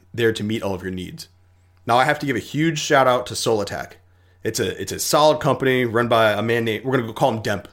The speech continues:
You know, Demp McGee. <laughs> He runs it. He's a family man, squared away. I believe it's run out of his home with him and his wife. And they make these really high quality kits. And it's not filled with any of the bullshit. It's filled with things that will help you if, for scrapes,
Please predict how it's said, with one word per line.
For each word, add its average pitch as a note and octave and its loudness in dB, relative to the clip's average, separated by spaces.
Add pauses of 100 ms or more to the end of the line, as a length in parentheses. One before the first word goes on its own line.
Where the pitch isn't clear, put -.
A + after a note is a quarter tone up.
(340)
You G2 -6
know, F2+ -6
Demp D3+ 0
McGee. C#3 -2
<laughs> - -20 (260)
He B2+ -2
runs D3+ 4
it. D#3+ 4
He's A2 -4
a A2 -4
family C#3 4
man, C3 4
squared C3+ 4
away. B2+ 4
I A2 -2
believe B2 0
it's G#2+ -4
run B2 4
out A#2 2
of G#2+ 0
his G#2 -10
home C3+ 2
with B2 -4
him B2+ 0
and A#2 0
his G#2+ -4
wife. A#2+ 0 (340)
And A#2 -4
they A#2 0
make C#3+ 2
these G#2 -8
really C3 0
high B2+ 0
quality C3 0
kits. - -6 (260)
And A#2 -2
it's A#2 -4
not D3+ 2
filled D3+ 4
with B2+ -2
any C3 2
of A#2+ -2
the A2 -4
bullshit. G#2+ -4 (460)
It's - -2
filled D#3 4
with C3 2
things C3+ 2
that G#2+ -2
will G2+ 0
help C#3+ -2
you D#3 4
if, G2+ -6
for - -6
scrapes, - -2